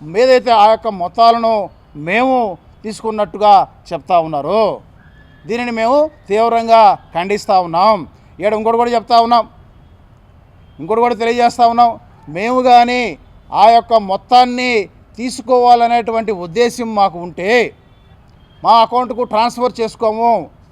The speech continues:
ఆ మొత్తాన్ని నేరుగానే డ్రా చేసి మేము తీసుకోవచ్చు కదా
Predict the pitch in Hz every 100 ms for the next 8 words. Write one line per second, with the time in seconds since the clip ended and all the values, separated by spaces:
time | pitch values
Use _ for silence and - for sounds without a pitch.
0 | _ _ _ _ - 196 214 214 262 254
1 | 254 247 208 - _ - 202 254 254 254
2 | 220 208 240 247 - 254 226 - - 226
3 | 240 254 - 247 233 214 202 208